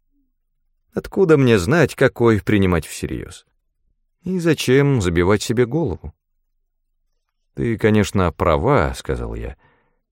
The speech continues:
«И всё же ещё одна побочная дочь старого гуляки», — заметила Ясра. «Да кто их считает?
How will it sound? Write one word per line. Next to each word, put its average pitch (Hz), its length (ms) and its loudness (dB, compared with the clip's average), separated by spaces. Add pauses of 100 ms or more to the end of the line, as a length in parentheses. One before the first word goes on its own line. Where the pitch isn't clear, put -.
«И - 140 -2
всё - 200 -6
же 95 460 0 (1120)
ещё 165 640 0
одна 151 260 2
побочная 123 720 2
дочь 98 400 2
старого 117 460 2
гуляки», — 127 600 -2 (500)
заметила 92 520 0
Ясра. 62 460 -10 (460)
«Да 185 120 0
кто - 280 -2
их 202 140 0
считает? 143 800 -4